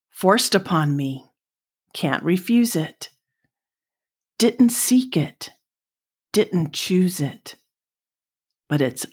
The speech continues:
up to me to use it. Suffer if I lose it,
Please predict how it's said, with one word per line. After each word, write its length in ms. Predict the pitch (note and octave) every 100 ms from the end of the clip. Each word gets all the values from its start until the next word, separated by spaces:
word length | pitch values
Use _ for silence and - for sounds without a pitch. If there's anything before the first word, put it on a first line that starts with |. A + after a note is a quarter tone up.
| -
up 280 | F3 F#3 -
to 160 | - G#3
me 680 | F#3+ G3 G#3 A3 A#3 - _ _ -
to 140 | - F#3
use 460 | E3+ F#3+ G#3+ -
it. 320 | D3 D3 - - _ _ _ _ _ _ _ _ _ _ _ _ -
Suffer 600 | - G#3 G3 C#4 C#4 -
if 220 | B3+ B3+
I 220 | - A#3+
lose 500 | A3+ G#3 B3+ C4+ -
it, 420 | C#3 - - -